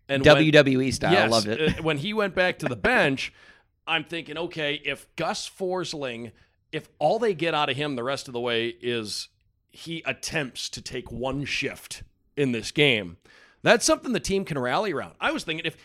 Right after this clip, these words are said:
Speaker 1: even if he never stepped back on the ice and just got back to the bench and said, "No, I'm keeping the gear on. I'm gonna try to loosen up and see if I can get this thing to work." If all he did was go back to the bench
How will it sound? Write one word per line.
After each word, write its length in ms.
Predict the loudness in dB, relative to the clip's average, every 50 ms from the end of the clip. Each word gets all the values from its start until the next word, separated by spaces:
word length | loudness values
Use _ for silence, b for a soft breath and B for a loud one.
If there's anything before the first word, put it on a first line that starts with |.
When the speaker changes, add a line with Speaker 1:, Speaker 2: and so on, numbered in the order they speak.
| b b -8
Speaker 1:
even 240 | -6 -6 -2 -2 -2
if 120 | -2 -2
he 120 | -4 -6
never 240 | -4 -4 -4 -2 -2
stepped 320 | -4 0 0 0 0 2 0
back 240 | 0 0 0 0
on 160 | 0 -2 -2 -2
the 140 | -6 -4 0
ice 360 | 2 4 4 4 4 0 -4
and 160 | -4 -4 -2
just 200 | 0 0 0 0
got 220 | 2 0 0 2 2
back 200 | 2 2 0 0
to 80 | -4
the 100 | -6 -4
bench 420 | -2 0 0 2 2 0 0 -2 -4
and 160 | -6 -6 -4
said, 300 | -2 0 0 0 0 0
"No, 160 | 0 0 0
I'm 100 | -2 -4
keeping 300 | -6 -10 -12 -10 -8 -8
the 80 | -8 -8
gear 340 | -4 -2 -2 0 0 0
on. 220 | 0 -2 -2 -2 -4
I'm 100 | -4 -2
gonna 180 | -2 -2 -2
try 280 | -4 -2 -2 0 0 2
to 60 | 2 2
loosen 320 | 0 0 -2 -4 -6 -8
up 160 | -8 -8 -8
and 100 | -8 -8
see 200 | -6 -6 -4 -4
if 120 | -4 -4 -4
I 100 | -6 -6
can 140 | -6 -8
get 160 | -8 -8 -8 -8
this 160 | -10 -12 -10
thing 180 | -8 -8 -6 -6
to 60 | -8
work." 300 | -10 -10 -10 -12 -12 -14 B B B B B B B B B _ _ _ _ _ _ _ _ _ _ _ _
If 160 | -6 -6 -6 -2
all 180 | 0 0 0 0
he 140 | -2 -4 -2
did 160 | 0 0 0
was 160 | -2 -4 -4
go 160 | -4 -4 -2
back 240 | -2 -2 -2 -4 -4
to 80 | -8 -8
the 80 | -6
bench 580 | -2 0 0 0 0 0 -2 -4 -6 -8 -8